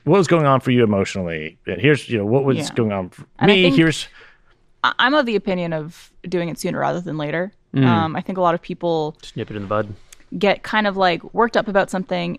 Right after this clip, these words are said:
Speaker 2: and then kinda hold it in and let it fester
Speaker 3: Yeah.
Speaker 2: until, like, then, like, every other little thing that person does bothers them, and it kinda builds into this bigger thing than it needs to be, rather than right away being like, "Hey,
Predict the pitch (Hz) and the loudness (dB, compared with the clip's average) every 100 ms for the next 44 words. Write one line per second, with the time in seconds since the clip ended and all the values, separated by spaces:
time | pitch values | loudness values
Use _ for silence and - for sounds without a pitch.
0 | - 180 170 - 190 202 214 208 175 170 | -6 -6 -6 -6 -6 -2 0 2 0 0
1 | 160 151 - 160 - 175 180 196 123 123 | -4 -6 -6 -8 -8 -6 -4 -4 0 2
2 | 120 - 151 151 _ - 190 208 196 180 | 2 0 -4 -8 _ -4 0 2 0 -2
3 | - 202 196 202 196 165 - 185 185 180 | 0 0 4 2 2 -2 -6 -4 -2 -2
4 | 175 165 - 165 165 - 147 - - - | -2 -6 -8 -10 -6 -6 -6 -4 -4 -4
5 | 175 - 165 - - 202 170 - 190 180 | -6 -6 -6 -8 -6 -4 -6 -2 2 2
6 | 170 165 170 170 156 - _ - 170 156 | 0 -8 -8 -8 -8 -10 _ -2 -2 -2
7 | 170 160 165 156 175 160 - 220 214 170 | -6 -6 -6 -8 -8 -10 -8 -4 0 0
8 | 175 175 151 156 156 156 147 151 - - | 0 -4 -6 -4 -4 -4 -6 -8 -10 -12
9 | - - _ _ _ - _ - 240 233 | -14 -18 _ _ _ -20 _ -2 2 4
10 | 226 220 208 | 4 4 2